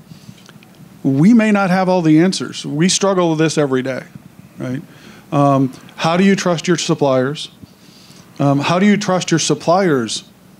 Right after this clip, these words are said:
supplier? And who in the entire life cycle of an application is really thinking about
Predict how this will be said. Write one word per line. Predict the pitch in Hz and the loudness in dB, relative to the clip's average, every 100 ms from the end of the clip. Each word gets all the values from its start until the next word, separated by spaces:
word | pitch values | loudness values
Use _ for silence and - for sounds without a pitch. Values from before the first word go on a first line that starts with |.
| - | -10
supplier? | - - - 135 110 95 - - - _ - - - - - - - - - | -4 -4 -2 -2 -2 -8 -14 -20 -20 _ -20 -20 -20 -20 -20 -20 -20 -20 -8
And | - 151 151 147 147 | -2 0 0 0 -4
who | - - 214 208 170 156 151 - - - - | -6 0 4 6 4 2 0 -10 -20 -16 -2
in | 165 156 | 0 2
the | 151 147 | 2 2
entire | 135 131 170 175 | 0 0 0 2
life | 151 147 165 | 2 0 -2
cycle | - 170 156 156 | -2 -2 -2 -2
of | 147 | -2
an | 135 | -2
application | 131 135 143 131 139 139 135 123 120 - - - - | -4 -4 -6 -6 -6 -6 -6 -8 -8 -14 -20 -20 -4
is | 147 120 | -4 -4
really | 135 151 196 202 190 | -2 2 2 2 0
thinking | - 160 151 147 | 0 -2 0 -2
about | 135 131 131 131 | 0 0 0 -2